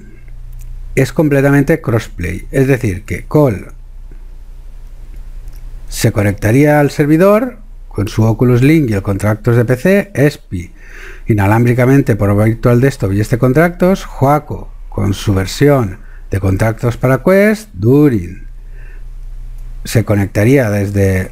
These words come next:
desde, desde el Contractors de Steam y Farfetch con el Oculus Link igual, y Rodenas también, pero inalámbricamente al Contractors este. ¿Dónde está el problema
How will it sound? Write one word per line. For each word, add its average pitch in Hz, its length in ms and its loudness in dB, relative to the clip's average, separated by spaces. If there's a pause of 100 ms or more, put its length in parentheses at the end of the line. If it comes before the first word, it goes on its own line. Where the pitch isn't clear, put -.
desde, 95 340 2 (180)
desde 95 300 4
el 92 180 0
Contractors 104 480 0
de 135 100 4
Steam 240 600 2
y 101 100 -4
Farfetch 170 460 0
con 101 160 -2
el 98 120 0
Oculus 120 340 4
Link 175 400 2
igual, 92 480 -4
y 95 80 -2
Rodenas 156 480 4
también, 90 600 -6 (920)
pero 98 180 2
inalámbricamente 127 840 2
al 117 160 0
Contractors 87 600 -6
este. - 380 -16 (1000)
¿Dónde 143 180 6
está 156 160 0
el 156 80 2
problema 156 580 2